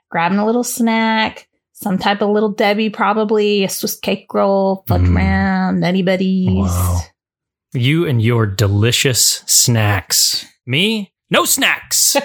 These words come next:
Speaker 1: <laughs>
Speaker 2: Zero snacks. That's right, Mom. No snacks.
Speaker 1: Poor guy.
Speaker 2: Yeah.
Speaker 1: So then I turn on the T V, and I wouldn't always watch them, but the after school specials were on the air
Speaker 2: Mm-hmm.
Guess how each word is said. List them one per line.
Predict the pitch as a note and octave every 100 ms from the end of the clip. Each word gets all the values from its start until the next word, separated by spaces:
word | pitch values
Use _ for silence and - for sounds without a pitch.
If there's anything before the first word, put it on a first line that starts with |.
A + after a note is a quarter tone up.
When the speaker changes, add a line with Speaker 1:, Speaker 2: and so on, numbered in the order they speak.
| - D4+ D#4+ D#4
Speaker 1:
<laughs> | E4+ - - - - G2+
Speaker 2:
Zero | D3+ F#3 F#3+ F3
snacks. | - C#3+ B2+ G#2 - - - -
That's | F3 -
right, | D#3
Mom. | A#2+ A2+ G#2+
No | C#3 G#3+
snacks. | - C3 F#2+ - - - - - _
Speaker 1:
Poor | G#3+ G3+ F#3
guy. | F#3+ F3+ F#3 G3 G#3
Speaker 2:
Yeah. | A3 G2+ G#2 A2 G#2+ G#2 - _ _ _ _ _ _ _
Speaker 1:
So | -
then | A#3+ A3+
I | G#3
turn | G#3+ A#3+
on | A#3
the | A#3
T | A#3 A#3
V, | G#3 G3+ G#3 A3 _ _ _ _ _ _
and | G#3
I | G#3+
wouldn't | C#4 F4+
always | C4 A3+ A3
watch | D#3+ -
them, | - F3
but | E3+ E3+
the | -
after | F3 G3
school | - F#3
specials | - F3 F3+ F3
were | F3
on | E3+ F3
the | E3+
air | E3+ D#3+ D#3 D#3+ E3+
Speaker 2:
Mm-hmm. | F#2+ G2